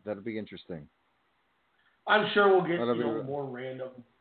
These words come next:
Speaker 2: six mans and, and eight mans and stuff like
Speaker 1: Who's
Speaker 2: that,
Speaker 1: this
Speaker 2: but
Speaker 1: year's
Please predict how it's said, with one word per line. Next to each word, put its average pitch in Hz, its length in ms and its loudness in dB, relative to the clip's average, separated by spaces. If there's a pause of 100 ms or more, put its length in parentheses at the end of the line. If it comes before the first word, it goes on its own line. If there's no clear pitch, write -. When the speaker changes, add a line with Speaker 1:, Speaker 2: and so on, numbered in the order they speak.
(580)
Speaker 2:
six 151 260 -4
mans 139 480 0
and, 131 360 -4
and 135 160 -4
eight 143 280 -6
mans 127 300 -4
and 131 120 -2
stuff 131 200 0
like 135 180 4
Speaker 1:
Who's 170 120 6
Speaker 2:
that, - 180 4
Speaker 1:
this 185 160 6
Speaker 2:
but - 80 -6
Speaker 1:
year's 180 160 0